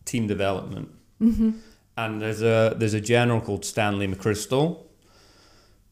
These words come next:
Speaker 1: an American general who was head of, uh, the Special Forces in all of the United States, and he was head of isaf mission in Afghanistan. And he's, once he retired, he went on to start a consultancy.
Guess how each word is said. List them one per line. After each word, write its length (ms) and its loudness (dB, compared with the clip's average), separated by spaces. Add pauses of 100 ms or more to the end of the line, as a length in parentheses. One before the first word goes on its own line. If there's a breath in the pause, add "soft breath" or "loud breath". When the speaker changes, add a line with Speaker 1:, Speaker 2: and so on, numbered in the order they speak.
(240)
Speaker 1:
an 100 0
American 420 2
general 340 0
who 140 0
was 220 -4
head 260 -2
of, 240 -2
uh, 240 0
the 140 -8
Special 300 -8
Forces 380 -2
in 100 -4
all 220 -2
of 160 -10
the 80 -8
United 280 -2
States, 400 2
and 100 -2
he 60 -2
was 100 -6
head 120 -4
of 80 -10
isaf 540 -2
mission 320 -4
in 100 -6
Afghanistan. 680 -2
And 140 -4
he's, 360 -6
once 260 -6
he 60 -4
retired, 500 0
he 100 -2
went 280 0
on 280 -2
to 240 -4
start 320 -2
a 280 -4
consultancy. 840 -6